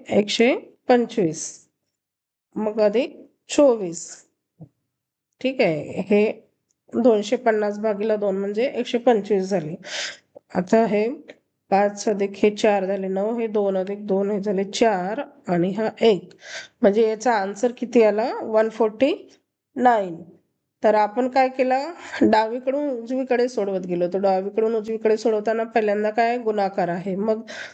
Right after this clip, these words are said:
त्या आलेल्या उत्तरात आपण उत्तराला आपण दोन ने भागलो, मग त्याचं उत्तर आलं एकशे पंचवीस, मग त्याच्यामध्ये चोवीस ॲड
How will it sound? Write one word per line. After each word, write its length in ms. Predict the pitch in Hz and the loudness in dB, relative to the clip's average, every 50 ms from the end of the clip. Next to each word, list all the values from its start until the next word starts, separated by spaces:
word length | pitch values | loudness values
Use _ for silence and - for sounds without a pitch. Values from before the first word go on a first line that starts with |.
| _ _ - | _ _ 0
त्या 140 | 247 226 - - | 0 0 0 0
आलेल्या 360 | 196 202 214 208 214 240 240 240 | -2 -2 -2 -2 -2 -2 -2 -2
उत्तरात 520 | 233 233 233 233 226 220 220 220 220 220 | -2 -4 -6 0 2 4 4 4 2 0
आपण 420 | 240 226 226 - 240 247 277 302 349 392 466 - _ _ _ _ _ _ _ _ _ _ _ _ _ _ _ _ _ _ _ _ _ _ _ _ _ _ _ _ _ | -2 -2 0 0 0 0 0 -2 -4 -4 -6 -10 _ _ _ _ _ _ _ _ _ _ _ _ _ _ _ _ _ _ _ _ _ _ _ _ _ _ _ _ _
उत्तराला 520 | - 214 208 214 - 240 233 226 226 233 220 | -10 -10 -4 0 2 2 2 2 0 -2 -4
आपण 280 | 226 226 262 254 262 | -6 -4 -4 -2 0
दोन 240 | 240 254 247 247 247 | 2 2 2 2 0
ने 100 | 254 247 | -2 -2
भागलो, 440 | 247 247 254 196 175 190 202 214 240 339 415 - - - - _ _ _ - | -2 -2 -4 -6 -6 -4 -4 -2 -4 -4 -6 -10 -16 -20 -20 _ _ _ -2
मग 240 | 240 233 220 220 - | 0 0 0 2 2
त्याचं 240 | 240 220 220 - | 0 2 2 -2
उत्तर 280 | 226 226 220 220 240 220 | -4 -4 0 2 2 2
आलं 180 | 220 220 220 214 | 4 2 0 0
एकशे 300 | 214 208 208 - - 226 | -2 -2 -2 -4 -4 -4
पंचवीस, 640 | 220 - 233 226 214 214 214 - 214 233 277 - - - | 0 0 0 0 0 -2 0 0 2 2 2 -2 -4 -2
मग 200 | 240 226 220 226 - | 0 0 0 2 0
त्याच्यामध्ये 600 | 226 208 214 - 226 214 214 202 214 233 302 403 - | 0 0 2 0 0 0 0 0 0 0 0 -2 -4
चोवीस 560 | - - 262 233 214 208 220 262 330 - - - - - _ _ _ _ _ _ _ _ _ _ _ _ _ _ _ _ _ - | 0 2 4 4 4 2 -2 -4 -6 -8 -12 -18 -20 -20 _ _ _ _ _ _ _ _ _ _ _ _ _ _ _ _ _ -2
ॲड 280 | - 254 247 247 226 | 0 2 2 2 0